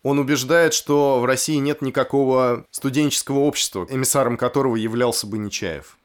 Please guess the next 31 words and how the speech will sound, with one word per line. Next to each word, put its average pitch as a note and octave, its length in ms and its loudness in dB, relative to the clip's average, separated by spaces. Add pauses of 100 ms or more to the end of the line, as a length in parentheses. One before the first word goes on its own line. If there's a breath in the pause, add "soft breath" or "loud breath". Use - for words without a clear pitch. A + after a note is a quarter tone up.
(120)
Всё - 200 0
это E3 180 0
неправда. A#2 640 -2
Однако C#3+ 800 2
все - 160 0
попытки D#3 460 0
Негрескула B2 1000 2
оканчиваются C#3 640 0
ничем, A#2+ 420 -4
потому A2+ 320 -2
что B2 460 0
большинство D3 1000 0
русской C3+ 380 0
эмиграции B2+ 800 2
в G2 60 -10
Швейцарии B2 720 0
и A#2+ 140 -10
так A3 200 -2
Нечаеву B2 420 0
не G#2+ 140 -4
верит. E2 400 -6 (140)
А A#2 120 0
Бакунин D#3 760 0 (160)
парадоксальным C#3+ 640 2
образом C3 420 0
верит C3+ 340 0
ему, B2 400 0
несмотря A#2 440 -2
ни B2+ 100 0
на A#2 140 0
что. D2 320 -8